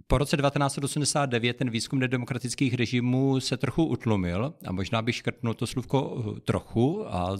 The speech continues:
položil důraz na to slůvko, eh, utlumil, protože skutečně v určité části té politologické komunity převážil názor, že je to vlastně trošku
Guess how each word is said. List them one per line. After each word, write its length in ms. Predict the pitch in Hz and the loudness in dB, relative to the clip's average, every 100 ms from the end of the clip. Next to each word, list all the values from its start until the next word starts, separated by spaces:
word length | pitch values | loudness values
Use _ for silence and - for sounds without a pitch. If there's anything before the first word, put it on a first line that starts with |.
| - | -2
položil 360 | 110 101 113 | 0 0 -2
důraz 360 | 104 107 107 110 | 0 0 0 -2
na 100 | 110 | -6
to 120 | - | -6
slůvko, 580 | - 120 - 131 123 - | -4 -6 -2 -2 -2 -4
eh, 60 | 104 123 | -6 -6
utlumil, 580 | 135 113 98 95 113 - - - - - | -4 -2 0 0 0 -4 -16 -20 -20 -6
protože 320 | - - 143 | -2 2 2
skutečně 640 | 147 139 139 - - 151 143 | 2 0 -2 -2 0 0 2
v 80 | |
určité 380 | 135 - 139 147 | -2 -4 -2 -2
části 500 | 135 131 120 - 135 | 0 2 2 0 -2
té 120 | 131 | -2
politologické 640 | 127 123 127 123 123 - 135 | -2 -2 -2 -2 -2 -4 -4
komunity 760 | - 117 117 120 - 131 127 | -2 -2 -2 -2 0 2 2
převážil 600 | 110 - 107 107 113 135 | 0 -2 -2 0 -2 0
názor, 520 | 123 90 92 101 117 143 - - - | 0 0 2 2 0 -2 -12 -20 -8
že 580 | 101 101 113 113 117 117 - | -4 2 2 4 2 0 0
je 120 | 123 | 0
to 260 | 139 127 120 | 4 4 4
vlastně 280 | 123 - | 0 -2
trošku 580 | 139 127 - 135 131 131 | -4 -4 -2 -2 0 -4